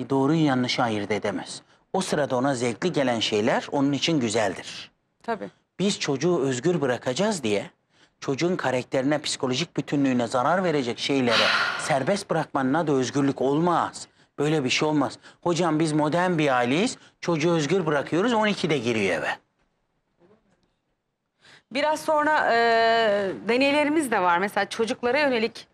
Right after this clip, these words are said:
Speaker 2: hani
Speaker 1: Eğitim.
Speaker 2: Eğitim
Speaker 1: Göstereceğim
Speaker 2: vereceğiz.
Speaker 1: ya. Çocuğunuza istismardan nasıl koruyacaksınız öğreteceğim.
Speaker 2: Evet. Gerçekten canlı yayında canlı canlı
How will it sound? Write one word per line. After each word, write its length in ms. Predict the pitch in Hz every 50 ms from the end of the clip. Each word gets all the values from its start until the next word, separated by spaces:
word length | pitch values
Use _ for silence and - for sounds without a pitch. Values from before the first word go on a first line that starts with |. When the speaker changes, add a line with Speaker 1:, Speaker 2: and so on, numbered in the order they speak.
| _ -
Speaker 2:
hani 240 | 208 208 202 185 - - - -
Speaker 1:
Eğitim. 520 | 175 180 190 190 185 269 285 240 175 - - - -
Speaker 2:
Eğitim 280 | 214 247 277 294 - 247
Speaker 1:
Göstereceğim 580 | 262 - 415 311 285 277 302 277 262 302 277 240
Speaker 2:
vereceğiz. 60 | 220
Speaker 1:
ya. 240 | 220 233 277 320 302 -
Çocuğunuza 840 | - 277 302 269 240 285 277 269 254 247 202 180 202 180 214 233 - _ _ _ _ _ _ -
istismardan 920 | 254 262 254 262 - - 269 - - 240 247 233 220 202 208 208 202 202 220
nasıl 300 | 277 302 294 - 226 -
koruyacaksınız 720 | - 233 220 214 202 175 196 202 202 - 254 247 226 220
öğreteceğim. 460 | 226 190 160 139 - - - 247 240
Speaker 2:
Evet. 140 | 196 175 - _ - 202
Gerçekten 800 | 196 262 311 370 415 392 320 311 294 - - 233 214 214 220 214
canlı 380 | 196 262 262 262 269 285 311
yayında 580 | 359 330 269 233 214 208 190 175 175 175 165 - - _ _ _ _ _ _ _ _ _ - 185
canlı 460 | 175 226 311 320 339 320 349 427 349
canlı 480 | 269 311 294 269 269 269 294 320 -